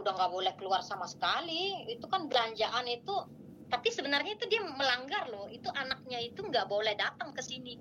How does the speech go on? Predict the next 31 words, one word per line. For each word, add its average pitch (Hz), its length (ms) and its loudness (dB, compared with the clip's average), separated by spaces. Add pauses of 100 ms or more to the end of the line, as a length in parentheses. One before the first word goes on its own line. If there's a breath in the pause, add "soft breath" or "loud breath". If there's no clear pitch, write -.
anaknya. 208 460 -6 (480 soft breath)
Jadi, 220 320 2
eh, 233 480 2
untuk 240 240 -4
lansia 233 400 2
itu 240 320 0
yang, 294 120 4 (280)
yang 233 400 2
belanja 208 400 4
itu - 160 -8
harusnya 302 400 0
dari 247 160 -2
pihak 233 320 -6 (160)
yang 254 160 -4
disediakan 226 480 -4
pemerintah. 240 480 -4 (1120)
Atau 320 240 0
kalau 294 200 4 (200)
anak 269 320 -4
datang 277 400 2
mau 269 80 0
belanjain 196 480 0
nggak 226 160 2
apa-apa, 196 320 0
asal 302 320 -4
nggak 220 160 -4
ikut - 160 -10
masuk. 226 320 -4
Jadi 285 320 -8 (240)
belanja 190 320 0
itu 214 160 -6